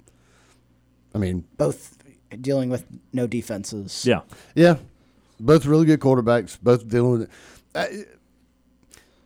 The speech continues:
Speaker 1: see, and that's, and see, and that's where I draw that, draw that line between them and Bryce Young, 'cause I, I say tie there because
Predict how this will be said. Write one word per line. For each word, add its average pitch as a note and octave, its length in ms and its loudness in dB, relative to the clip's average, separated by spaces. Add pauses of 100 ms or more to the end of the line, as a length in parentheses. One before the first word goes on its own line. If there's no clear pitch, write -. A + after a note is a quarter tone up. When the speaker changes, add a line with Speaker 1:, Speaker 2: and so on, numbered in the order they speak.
(160)
Speaker 1:
see, G#3+ 200 4
and F3+ 100 6
that's, F3+ 200 4
and F3+ 200 4
see, F3 140 4
and E3 120 4
that's D#3+ 160 2
where E3 140 6
I D3 100 6
draw C#3 300 4
that, A#2+ 220 0
draw C3+ 220 4
that B2 120 2
line A#2 240 -2
between A2 760 -2
them B2+ 220 0
and A2+ 100 -4
Bryce A2 300 0
Young, B2+ 220 0
'cause A2+ 180 -6
I, B2+ 240 2
I - 20 2
say D3 260 2 (560)
tie E3 260 4
there D3+ 200 4
because B2+ 460 -2